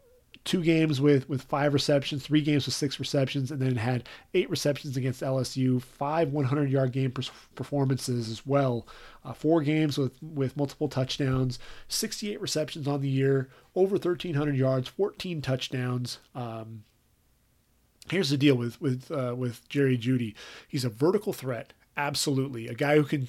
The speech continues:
you know, can really take the top off a defense. But, you know, usually you have a receiver who is either, you know, uh, quicker than fast, or a guy who can be a vertical threat but really can't break down and run routes.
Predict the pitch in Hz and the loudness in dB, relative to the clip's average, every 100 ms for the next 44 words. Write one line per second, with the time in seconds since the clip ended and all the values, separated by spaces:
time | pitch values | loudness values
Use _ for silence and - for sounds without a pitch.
0 | - 147 131 120 131 151 135 156 156 123 | -6 -2 -2 0 0 2 2 0 -2 -4
1 | 135 143 139 147 139 135 156 147 - - | -2 -2 -2 -2 -2 0 -2 -2 -8 -14
2 | - - - 135 127 _ _ 139 127 131 | -20 -14 -4 -2 -2 _ _ -2 -2 -2
3 | 127 165 196 - 185 151 143 131 123 123 | 0 2 2 2 0 0 0 -2 -2 -2
4 | 156 139 131 139 139 131 127 147 135 127 | 0 2 4 4 4 2 0 0 0 2
5 | 127 117 - 127 120 127 - - - - | 0 -4 -8 -8 -8 -12 -20 -20 -20 -16
6 | 131 131 202 202 190 139 151 143 139 - | -14 0 0 2 0 2 2 2 2 -2
7 | - - _ _ _ _ - 135 135 127 | -10 -16 _ _ _ _ -2 2 2 4
8 | 147 143 139 143 135 135 135 135 127 143 | 4 6 4 4 4 6 2 2 -2 0
9 | 135 131 123 139 135 135 123 131 127 131 | 0 -2 0 0 0 -4 -2 -2 -2 -2
10 | 131 127 120 120 120 131 139 - | -2 -2 -4 -4 -2 -2 -2 -6